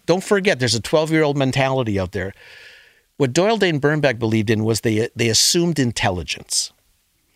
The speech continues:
They assumed the intelligence of the listener, of the reader,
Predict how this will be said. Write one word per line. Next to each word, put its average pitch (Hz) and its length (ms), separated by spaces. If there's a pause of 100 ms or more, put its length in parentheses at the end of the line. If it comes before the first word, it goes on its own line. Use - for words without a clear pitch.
(160)
They 123 180
assumed 175 640
the 135 100
intelligence 143 800 (100)
of 117 200
the 113 100
listener, 110 480
of 92 240
the 95 100
reader, 82 380